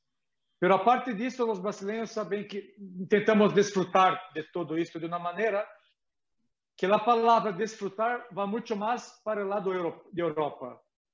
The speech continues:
Ahí sí que se entiende que en los, en el clásico que he jugado algunas veces, o un Chelsea-Manchester, Chelsea-Arsenal que he jugado también algunas veces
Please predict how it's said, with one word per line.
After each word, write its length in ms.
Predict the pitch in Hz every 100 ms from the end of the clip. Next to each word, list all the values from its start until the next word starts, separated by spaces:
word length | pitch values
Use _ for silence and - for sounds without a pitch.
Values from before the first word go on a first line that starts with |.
| _ _ _ -
Ahí 240 | 165 208
sí 240 | 202 226 202
que 80 |
se 160 | 190 196
entiende 420 | 180 190 185 180
que 140 | 180 175
en 80 |
los, 300 | 165 160 -
en 260 | 190 156 151
el 160 | 156 156
clásico 560 | 190 202 202 190 160
que 100 | 165
he 40 | 156
jugado 320 | 151 160 151
algunas 320 | 143 139 123
veces, 600 | 170 202 170 185 160 -
o 140 | 165 156
un 480 | 160 156 147 139 -
Chelsea-Manchester, 1500 | 165 160 160 - 147 139 127 156 196 - 185 - 175 170 160
Chelsea-Arsenal 1900 | - 160 147 - 147 135 127 _ _ _ _ _ - 147 180 180 185 175 160
que 120 | 175
he 40 |
jugado 440 | 143 147 151 156 151
también 260 | 147 147
algunas 340 | 143 139 139 120
veces 640 | 160 175 190 185 - _